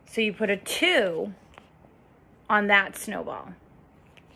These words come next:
All right, now this row here are bigger numbers, but I know some of you really like to count those bigger numbers over ten.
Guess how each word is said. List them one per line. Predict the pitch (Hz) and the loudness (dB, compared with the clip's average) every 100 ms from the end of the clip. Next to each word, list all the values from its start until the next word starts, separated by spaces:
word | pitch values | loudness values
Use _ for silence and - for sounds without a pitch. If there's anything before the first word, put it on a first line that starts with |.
| - - | -20 2
All | 202 | 4
right, | 196 | 4
now | 196 196 | 2 2
this | 208 311 330 | 6 6 6
row | 403 403 | 4 4
here | 330 302 | 6 6
are | 254 247 | 8 6
bigger | 226 233 220 | 4 6 6
numbers, | 208 170 - - - - - - - | 4 -2 -6 -18 -20 -20 -20 -20 0
but | 214 | 6
I | 208 | 6
know | 202 196 | 4 0
some | - - 302 | 0 6 6
of | 370 269 | 6 2
you | 220 | -2
really | 196 196 254 277 285 294 | -2 -2 2 6 6 6
like | 269 254 247 | 4 2 2
to | 247 | -2
count | - 220 214 | 2 2 2
those | 220 196 | 0 -2
bigger | 185 220 214 | 2 2 4
numbers | 214 202 202 190 | 2 2 0 2
over | 196 185 196 | 2 2 0
ten. | - 196 - | 4 4 4